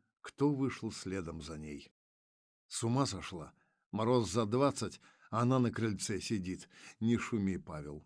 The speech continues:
пойдем в дом. Я хочу еще сигарету выкурить». Заскрипели петли.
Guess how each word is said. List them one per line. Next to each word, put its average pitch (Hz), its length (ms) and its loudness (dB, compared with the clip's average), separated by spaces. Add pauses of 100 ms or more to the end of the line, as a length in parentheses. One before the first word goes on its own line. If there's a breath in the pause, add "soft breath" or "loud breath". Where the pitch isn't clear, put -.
пойдем 131 380 0
в 80 80 -6
дом. 80 280 -4 (340 loud breath)
Я 156 120 2
хочу 120 640 0 (140)
еще 139 340 0
сигарету 87 560 -6
выкурить». 78 540 -12 (800)
Заскрипели 143 720 4
петли. 110 500 0